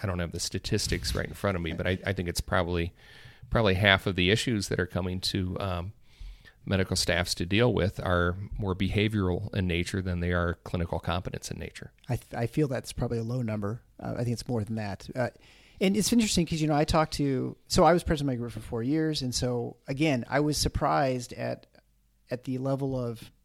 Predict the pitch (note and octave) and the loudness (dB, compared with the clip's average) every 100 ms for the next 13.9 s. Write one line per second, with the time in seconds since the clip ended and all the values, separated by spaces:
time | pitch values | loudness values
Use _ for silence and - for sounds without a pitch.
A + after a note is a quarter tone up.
0 | _ - A#2 C#3+ D3 C3 B2 A#2+ A#2 A2 | _ -6 -2 0 0 -2 -4 -4 -4 -4
1 | A#2+ C3 C#3+ B2+ A2+ - A#2 A#2+ A#2 A2+ | -4 -2 -2 -2 -4 -4 -6 -4 -6 -6
2 | C3+ C#3+ G#2+ A2 _ _ _ _ _ - | -8 -10 -12 -16 _ _ _ _ _ 0
3 | G#3 F#3+ E3+ E3+ D#3 C#3 C3 - - - | 2 2 2 4 6 4 2 -4 -20 -20
4 | - - - B3 - A#2+ C#3+ D3 C#3 B2+ | -20 -20 -20 -14 -6 -2 0 0 -2 -4
5 | A#2 A2 A2 - - - _ _ _ _ | -4 -6 -8 -12 -20 -20 _ _ _ _
6 | - C#3 D#3 - - C#3 - - C3 C3 | -4 -2 0 -2 -4 -4 -2 -2 -4 -4
7 | - - - - - C#3 C#3 C#3 - - | -10 -20 -20 -20 -4 0 2 0 -4 -14
8 | _ _ _ _ _ _ _ - E3 E3 | _ _ _ _ _ _ _ -2 -2 0
9 | D#3 D3+ F3 - D3 B2+ A#2+ A#2 - - | -4 0 0 0 -2 -2 -4 -6 -10 -16
10 | C3 A#2 C3 C3+ B2 A2 - B2 B2 A2 | -8 -4 -2 -2 -2 -4 -8 -6 -6 2
11 | - - - - - - - G3+ E3+ C#3+ | 2 2 6 8 8 4 2 4 6 4
12 | C3+ D#3+ C#3+ C3 A2 G#2 - F#3 - A2+ | 2 2 2 0 -2 -4 -2 -2 -2 -4
13 | A2 - - - - - - - B2+ | -4 -6 -14 -20 -20 -20 -12 -6 -6